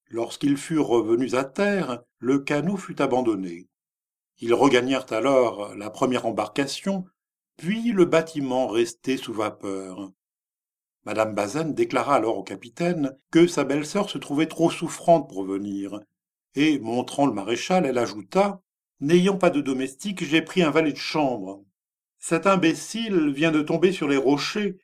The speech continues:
et de se mettre dans l'état où vous le voyez. Envoyez-le, s'il vous plaît, avec les matelots, et faites-lui donner ce qu'il lui faut pour se panser et recoudre ses hardes. » Bazaine alla coucher dans l'entrepont.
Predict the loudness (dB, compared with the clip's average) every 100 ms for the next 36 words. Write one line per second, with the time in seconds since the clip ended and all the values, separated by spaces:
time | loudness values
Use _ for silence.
0 | -4 2 4 2 0 0 0 0 -2 2
1 | 2 2 4 4 4 0 0 2 2 4
2 | 2 0 _ _ _ _ _ 0 2 4
3 | 6 6 6 4 2 -4 -8 -8 -4 -2
4 | 0 -2 -10 -6 -2 0 2 2 0 0
5 | 0 -2 _ _ _ 0 0 0 -2 -2
6 | -2 0 2 0 -2 -6 -2 -4 -4 -4
7 | -4 -6 -10 -10 -4 -4 -4 -2 0 0
8 | -6 _ 0 2 4 2 2 0 2 0
9 | 0 -2 2 2 2 -2 -10 -12 _ _
10 | _ _ _ _ _ _ _ _ _ -2
11 | 0 0 0 0 -2 -4 -2 -2 -2 -6
12 | -4 -2 -2 2 0 0 -2 -2 -10 -14
13 | -14